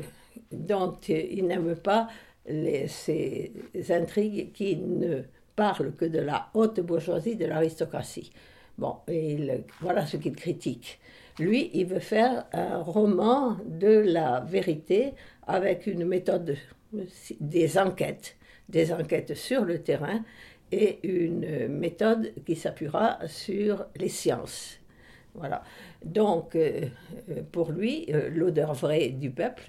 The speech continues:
et cette odeur vraie du peuple, il la connaît en un sens parce que il a, il a vécu la pauvreté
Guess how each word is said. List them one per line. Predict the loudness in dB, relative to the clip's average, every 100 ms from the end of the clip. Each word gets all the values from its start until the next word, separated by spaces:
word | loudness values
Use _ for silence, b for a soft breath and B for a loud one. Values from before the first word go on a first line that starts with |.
| B B B
et | 0
cette | 2 4 4
odeur | 4 4 4 2
vraie | 0 2 2
du | 0 -6
peuple, | 2 2 2 -4 0
il | 2 2 2
la | 0
connaît | 0 0 4 4
en | 4 -2
un | -4
sens | -2 0 0 -2
parce | -6 -6 -2
que | 0 0 B B B B B _ -4
il | -2 0
a, | 0 0 -2 -6 -12 -14 -16 B B B B _ _ -10
il | -6 -2
a | -2
vécu | -4 -8 -6 -6
la | -6
pauvreté | -4 -4 -4 -6 -2 -2 -2